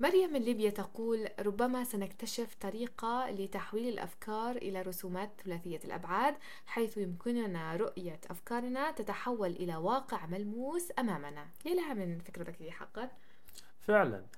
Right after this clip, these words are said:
Speaker 2: وأما عبد الرحمن من الكويت، "أعتقد أننا قد نجد وسيلة لتواصل عبر التفكير فقط،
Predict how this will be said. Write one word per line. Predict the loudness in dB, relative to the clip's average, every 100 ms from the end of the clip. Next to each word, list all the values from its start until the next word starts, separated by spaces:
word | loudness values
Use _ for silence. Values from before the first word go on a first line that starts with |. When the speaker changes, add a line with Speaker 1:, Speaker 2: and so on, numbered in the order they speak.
| -14 -14 6
Speaker 2:
وأما | 12 12 12 12
عبد | 12 10
الرحمن | 6 6 8 8 10
من | 6
الكويت، | 0 4 8 8 6
"أعتقد | 6 6 4 4 2 0 0
أننا | 4 4 4 4 2
قد | 2 0
نجد | 2 2 2 2
وسيلة | 4 4 4 4 2
لتواصل | 2 0 -2 4 4 6 4 4
عبر | 2 2 -2
التفكير | -4 -4 -4 -2 0 0 0
فقط، | 0 0 0 -4 -6